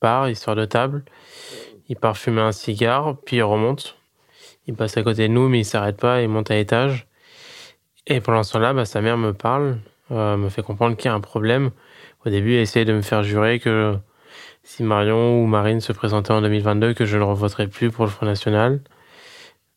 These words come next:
Je lui réponds que je peux rien affirmer, que je vote pas pour des personnes, mais pour des idées, et que j'ai besoin de savoir quelles personnes défendront ou ne défendront pas mes idées à ce moment-là pour, pour pouvoir prendre une décision, que je peux pas faire des promesses, euh,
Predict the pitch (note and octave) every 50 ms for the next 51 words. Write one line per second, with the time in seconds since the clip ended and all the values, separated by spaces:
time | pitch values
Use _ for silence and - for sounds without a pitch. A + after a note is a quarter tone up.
0 | _ - A2 A2+ G#2 G2+ G2+ A#2+ B2+ A#2 A2 A2 G#2+ G#2 G2 G2+ - _ _ _
1 | - A2 G2+ - _ _ - B2 A#2 A2+ A#2 A#2+ A#2+ A#2 A2+ - - A#2 A#2 B2+
2 | C#3+ D3 - - - - - - - - _ - - B2 G#2+ G#2+ G2+ G#2 G#2+ G2+
3 | - - A#2+ A#2 A#2+ A#2+ A2+ A2 A2 G#2 - A#2 G#2+ - - C3 C3+ C3+ B2 A2+
4 | G2+ - A#2+ A2 A2 G#2+ G#2 G#2+ A2 A2 B2 C#3 D3 C#3+ C3 A2+ - B2 G#2+ G2+
5 | G#2 G2+ G#2 G#2+ G#2 G#2 - A2+ G#2+ A#2 A#2+ A#2 - _ _ _ - - - _
6 | _ _ - - B2 A2 - A#2 G#2+ - - B2 A#2 A#2 A2 A2+ G#2 - - A2+
7 | A2 A2 A#2 B2 B2 A#2 A2+ A2 A2 A2 G#2+ A#2 G2+ - - G#2+ G#2 G#2 G#2 G2+
8 | A#2 A#2+ A#2 A#2 A2+ G#2 G2+ G#2+ G#2+ A#2 A#2 A#2 A2 - - A2 G#2+ G#2+ A2 A#2
9 | A#2+ - - A#2+ A2 G#2+ G#2 G2+ - _ _ _ _ - - - - - - _
10 | _ - - A#2+ A2+ A2 A2 G#2+ G2+ - A#2+ A2+ A2+ A2 G#2+ A2 G2+ - - A2+
11 | B2+ C#3+ C#3+ C3 - G#2+ - - A2+ G2+ - A#2 A#2 A#2+ A2+ A2 - - A2 G#2
12 | A2 G2+ - - - A2+ A2 A2 A#2 B2 B2 - A#2+ A2 G#2